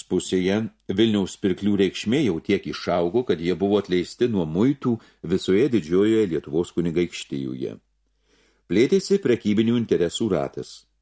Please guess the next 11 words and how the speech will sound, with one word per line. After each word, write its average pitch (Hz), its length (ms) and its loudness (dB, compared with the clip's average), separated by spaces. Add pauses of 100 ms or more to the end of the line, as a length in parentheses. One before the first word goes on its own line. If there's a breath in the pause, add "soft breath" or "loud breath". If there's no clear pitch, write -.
(100)
Keturioliktojo 80 720 -2
amžiaus 85 400 -2
antroje 85 400 0
pusėje 107 320 0
buvo 90 240 2
suteiktos 92 560 -2
lengvatos 90 560 -2
Torunės 92 560 0
pirkliams. 80 640 -4 (580)
Lietuvos 80 400 -4
miestuose 95 680 0